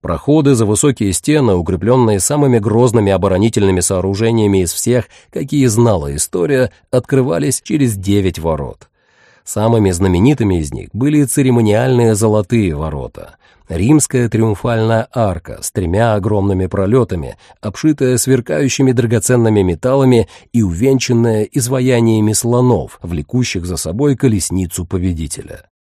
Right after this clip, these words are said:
За аркой открывался широкий проспект, по сторонам которого возвышались беломраморные дворцы, а дальше раскинулись просторные площади и базары,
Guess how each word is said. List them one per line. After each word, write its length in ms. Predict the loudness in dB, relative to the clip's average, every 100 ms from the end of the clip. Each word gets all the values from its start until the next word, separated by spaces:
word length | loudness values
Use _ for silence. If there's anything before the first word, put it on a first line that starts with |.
| _
За 260 | -6 -6 -4
аркой 500 | -2 -2 -4 -10 -12
открывался 640 | -14 -12 -8 -4 -4 -2 -4
широкий 520 | -2 0 0 0 -2
проспект, 760 | -2 -4 -4 -4 -6 -8 -20 _ -20 _ -8
по 80 |
сторонам 540 | -6 -6 -10 -2 -2 0
которого 560 | -2 -2 0 0 0
возвышались 760 | 0 -2 -2 -4 -4 -2 -2 -2
беломраморные 960 | -2 0 2 0 0 0 2 0 0 0
дворцы, 680 | -2 -4 -4 -6 -6 -8 -12 _ _ -16
а 100 | -14
дальше 600 | -6 -4 -4 -6 -10 -10 _ -12
раскинулись 680 | -8 -8 -2 0 2 0 -2
просторные 720 | -8 -8 -2 0 2 0 -2
площади 540 | -4 -4 -2 -4 -4
и 220 | -2 -2
базары, 720 | 0 0 -2 -6 -8 -12 -16